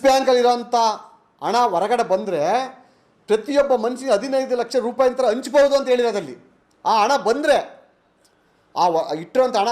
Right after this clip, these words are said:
ಕಪ್ಪು ಹಣ ಹೊರಗೆ ಬತ್ತು ಅಂದರೆ ಆ ಹಣವನ್ನು ಪ್ರತಿ ನಾಗರಿಕನಿಗೆ, ನೂರ ನಲವತ್ತು ಕೋಟಿ ಜನರಿಗೆ ಹದಿನೈದು ಲಕ್ಷ ರೂಪಾಯಿನಂತೆ ಕೊಡ್ಬೋದು ಅಂತ ಹೇಳಿದಾರೆ ಅಲ್ಲಿ.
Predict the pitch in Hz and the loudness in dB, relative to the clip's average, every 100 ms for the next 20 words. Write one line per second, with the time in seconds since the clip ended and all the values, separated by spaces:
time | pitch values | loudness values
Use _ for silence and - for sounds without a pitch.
0 | 214 214 214 262 240 185 220 202 - 233 | -2 -6 -4 -2 0 -2 -2 -4 -4 -4
1 | 214 190 151 233 254 - _ _ 180 196 | -4 -4 -2 -4 -6 -18 _ _ 0 0
2 | 175 254 247 226 262 262 196 247 269 262 | 0 0 -2 -2 -6 -6 -8 -6 -2 -2
3 | - - _ _ - 143 233 254 247 226 | -4 -14 _ _ -8 -2 0 0 0 -4
4 | 175 123 - _ _ _ _ 151 214 226 | -6 -12 -16 _ _ _ _ -2 0 0
5 | 185 190 214 220 - 202 214 208 175 180 | -2 -4 -4 -6 -10 -4 -4 -4 -6 -2
6 | 202 190 170 196 262 262 - - - _ | -2 0 2 2 0 -2 -12 -20 -20 _
7 | - 156 196 254 240 208 190 240 214 214 | -6 -4 0 0 0 -2 0 -2 -2 -4
8 | 214 202 196 - 175 196 208 196 190 226 | -6 -8 -10 -6 -4 0 0 0 -6 -6
9 | 175 160 147 127 | -4 -4 -4 -8